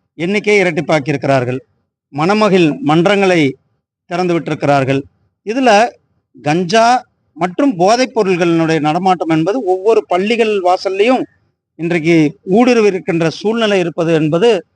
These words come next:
சமூக ஆர்வலர்களுடைய கவலையாக, பெற்றோர்களுடைய கவலையாக இருக்கிறது. இதையெல்லாம் நடவடிக்கை எடுக்க வேண்டியது திராவிட முன்னேற்ற கழக அரசாங்கம். ஆனா, திமுகவில் இருந்த அந்த முக்கியமான நிர்வாகிகளே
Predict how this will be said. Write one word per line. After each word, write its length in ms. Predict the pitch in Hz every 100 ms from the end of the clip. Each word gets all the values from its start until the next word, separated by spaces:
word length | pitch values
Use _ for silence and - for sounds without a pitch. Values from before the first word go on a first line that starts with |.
| _ _
சமூக 540 | - 170 202 220 220
ஆர்வலர்களுடைய 1120 | 165 165 196 190 175 160 156 151 147 156 190 226 _ _ _
கவலையாக, 640 | 151 165 208 196 160 156 208
பெற்றோர்களுடைய 920 | 190 175 - 262 240 214 196 175 170
கவலையாக 520 | 160 170 185 180 170
இருக்கிறது. 480 | 156 156 147 131 - _ _ _ -
இதையெல்லாம் 540 | 180 208 208 254 269
நடவடிக்கை 580 | 180 180 240 240 196 214
எடுக்க 300 | 190 196 220
வேண்டியது 420 | 196 185 202 220
திராவிட 380 | 175 180 226 233
முன்னேற்ற 380 | 196 202 196 185
கழக 280 | 175 165
அரசாங்கம். 540 | 156 165 196 196 165 - _ _ _
ஆனா, 480 | - 370 330 254 214 370 _ _ -
திமுகவில் 500 | 240 254 247 233 220
இருந்த 640 | 208 185 185 226 262 254 _ -
அந்த 260 | 165 170
முக்கியமான 520 | 170 156 220 220 240
நிர்வாகிகளே 840 | 214 185 202 214 196 196 233 214